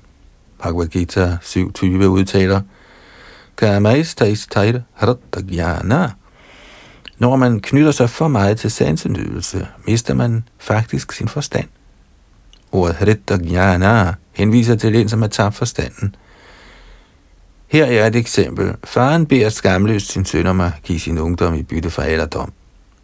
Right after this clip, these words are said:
Selvfølgelig er hele verden underlagt denne slags vildfarelse. Derfor siges det, at enhver er pramatta, eller komplet gal.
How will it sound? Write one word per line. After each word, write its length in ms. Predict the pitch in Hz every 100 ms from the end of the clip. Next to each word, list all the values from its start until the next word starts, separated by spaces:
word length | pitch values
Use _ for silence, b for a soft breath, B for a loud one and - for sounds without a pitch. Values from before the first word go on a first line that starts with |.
| _ b b b b b b b b b b b
Selvfølgelig 440 | - 113 120 127 135
er 80 | 123
hele 300 | 120 131 120
verden 280 | 107 104
underlagt 440 | 107 101 107 104 -
denne 200 | 92 98
slags 500 | - 92 92 - 90
vildfarelse. 960 | 85 92 117 - - - - - - 98 - - -
Derfor 220 | - -
siges 340 | - 87 90
det, 100 | -
at 80 | 82
enhver 420 | 85 85 95 95 98
er 160 | 82
pramatta, 760 | 82 - 92 95 95 - 120 90 - -
eller 180 | 87 90
komplet 500 | - 92 - 113 -
gal. 320 | 85 -